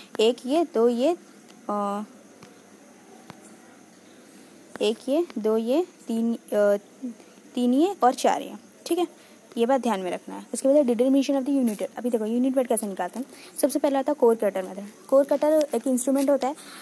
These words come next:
जिसे क्या किया जाता है, जिसका जो volume होता है वो कुछ हज़ार centimeter cube होता है, ठीक है?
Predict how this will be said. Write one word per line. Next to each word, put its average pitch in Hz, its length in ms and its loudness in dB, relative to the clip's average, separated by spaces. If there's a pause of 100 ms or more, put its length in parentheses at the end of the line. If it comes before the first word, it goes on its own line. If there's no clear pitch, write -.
(120)
जिसे 247 160 2
क्या 294 160 2
किया 294 140 2
जाता 247 220 0
है, 277 60 0
जिसका 240 220 0
जो 285 100 4
volume 254 280 4
होता 233 240 0
है 247 60 0
वो 262 100 2
कुछ 311 220 -2 (2750)
हज़ार 240 400 0 (2750)
centimeter 254 440 0
cube 247 240 -4
होता 190 240 -8
है, 202 140 -14 (240)
ठीक 294 120 -8
है? 320 100 -2